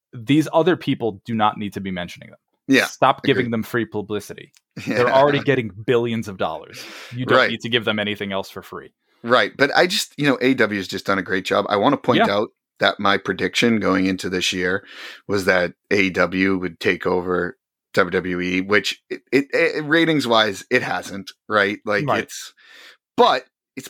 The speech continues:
Speaker 2: pretty damn close. And I
Speaker 1: I think
Speaker 2: think there
Speaker 1: in
Speaker 2: were a
Speaker 1: the, in
Speaker 2: couple
Speaker 1: the minds
Speaker 2: times
Speaker 1: of fans, it has.
Speaker 2: the ones that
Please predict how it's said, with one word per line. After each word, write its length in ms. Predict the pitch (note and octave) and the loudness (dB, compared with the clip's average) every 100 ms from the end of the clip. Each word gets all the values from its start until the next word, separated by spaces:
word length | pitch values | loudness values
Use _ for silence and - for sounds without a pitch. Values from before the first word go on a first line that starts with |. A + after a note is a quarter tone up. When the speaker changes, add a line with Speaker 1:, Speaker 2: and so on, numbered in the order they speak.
| _ | _
Speaker 2:
pretty 240 | - D4+ C4 | -8 -4 2
damn 240 | C3 F#2+ | 2 0
close. 500 | - A2+ F#2 E2 - G#2+ | -2 -2 -2 -4 -12 -2
And 80 | |
I 60 | D3 | 0
Speaker 1:
I 40 | |
think 100 | D#3+ G3+ | 2 0
Speaker 2:
think 60 | |
there 80 | G3+ | 2
Speaker 1:
in 40 | B2+ | 0
Speaker 2:
were 60 | A2 | 0
a 40 | |
Speaker 1:
the, 80 | C3+ | 0
in 80 | E3+ | 0
Speaker 2:
couple 100 | D3+ | 0
Speaker 1:
the 60 | C3+ | 2
minds 400 | C3+ C3 D3 C3 | 2 2 -2 -6
Speaker 2:
times 100 | - | -8
Speaker 1:
of 120 | A#2 | -10
fans, 560 | - - G2 B2 E3+ G#2+ | -8 -6 -4 -4 -6 -8
it 100 | F#2 | -6
has. 440 | F#2+ - - - _ _ _ _ _ | -6 -8 -12 -20 _ _ _ _ _
Speaker 2:
the 80 | A2 | 0
ones 280 | A#2 C3 A2+ | 4 4 4
that 240 | G#2 F#2 | 2 0